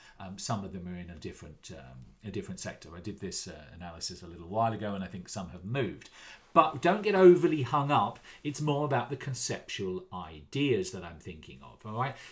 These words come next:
So again, if you were to ask somebody what the perception of a Mercedes is, that it's a high-priced vehicle with great quality.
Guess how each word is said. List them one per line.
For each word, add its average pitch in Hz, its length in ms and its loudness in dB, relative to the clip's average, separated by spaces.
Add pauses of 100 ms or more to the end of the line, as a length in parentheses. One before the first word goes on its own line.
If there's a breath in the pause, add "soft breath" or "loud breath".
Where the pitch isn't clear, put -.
So 180 380 4
again, 170 400 4
if 107 100 -8
you 190 140 0
were 254 80 0
to 226 180 -4
ask 147 400 0
somebody 98 400 -4
what 98 220 -6
the 107 80 -10
perception 165 600 -4
of 139 60 -4
a 170 60 -4
Mercedes 95 840 -4 (280 loud breath)
is, 135 180 2
that 131 140 4
it's 151 160 -2
a 175 60 2
high-priced 147 800 -2
vehicle 107 520 -2 (180 loud breath)
with 123 320 0
great 92 360 -4
quality. - 680 -8